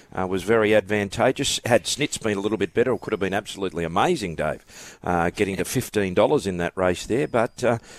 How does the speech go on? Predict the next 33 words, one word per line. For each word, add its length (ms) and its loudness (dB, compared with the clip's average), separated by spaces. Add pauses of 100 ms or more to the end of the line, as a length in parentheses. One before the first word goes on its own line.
(140)
you 80 -4
know, 220 0
a 80 0
win's 260 0
a 60 2
win, 340 2
and, 240 0
uh, 160 6
very, 280 4
very 200 4
heavy 320 2
on 120 2
the 120 4
X's, 400 -4
uh, 160 0
the 80 -4
weekend, 540 -4
being 200 0
away. 360 4
So, 440 0
uh, 80 0 (400)
you 60 -12
know, 140 0
just 180 -8
the 60 -6
family 360 -2
needed 320 -2
me 120 -4
to 60 -8
get 120 -2
away 220 2
with 120 -6
something. 380 -10